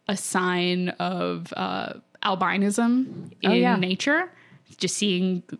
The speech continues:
Speaker 1: a white caribou with glowing red eyes, that would be super creepy, you
Speaker 2: Yeah,
Speaker 1: know?
Speaker 2: and kind of blend in with the surroundings if it were a, you know, kind of snowy tundra
Speaker 1: Yeah.
Speaker 2: in a way that would seem like it was
Speaker 1: Not
Speaker 2: maybe
Speaker 1: i-, if it was just moving out of the
Speaker 2: not
Speaker 1: corner of your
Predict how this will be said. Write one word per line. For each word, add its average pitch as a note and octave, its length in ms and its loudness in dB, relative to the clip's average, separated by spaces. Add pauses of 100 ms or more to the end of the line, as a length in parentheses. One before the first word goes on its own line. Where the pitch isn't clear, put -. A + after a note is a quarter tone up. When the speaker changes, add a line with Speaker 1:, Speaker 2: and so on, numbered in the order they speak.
(160)
Speaker 1:
a F#3 100 2
white E3+ 340 0
caribou F#3 580 4
with F3 160 2
glowing E3 380 0
red F#3 220 2
eyes, F#3 600 0
that D#3+ 220 -2
would F3 120 0
be F#3 140 -2
super F#3 400 -2
creepy, G3+ 600 0
you D#3 60 4
Speaker 2:
Yeah, E3+ 240 4
Speaker 1:
know? - 60 2
Speaker 2:
and G3 100 2
kind G#3+ 160 2
of F#3+ 60 2
blend F3 260 4
in F3 140 4
with E3+ 120 2
the E3+ 80 -2
surroundings D#3 500 0
if E3 120 0
it D3 140 2
were D#3 400 4
a, D3 260 2
you E3 100 0
know, D3+ 120 0
kind D3 160 -2
of C#3+ 60 -6
snowy D3 360 -2
tundra D3 480 0
Speaker 1:
Yeah. A3+ 220 4 (160)
Speaker 2:
in E3 160 0
a D3+ 40 4
way D3 160 2
that C#3+ 260 -2
would D3+ 180 0
seem D3 340 0
like C#3+ 240 -2
it - 100 -6
was C3+ 260 -4 (160)
Speaker 1:
Not F#3 360 4
Speaker 2:
maybe D3 160 -2 (100)
Speaker 1:
i-, G3+ 40 4
if G#3+ 120 0
it F#3+ 80 2
was F3+ 160 0
just F#3 140 -2
moving F#3 400 0
out F#3 40 4
of F#3 60 6
the F3 60 4
Speaker 2:
not D#3 120 0
Speaker 1:
corner E3+ 260 0
of F3 60 2
your D#3 60 4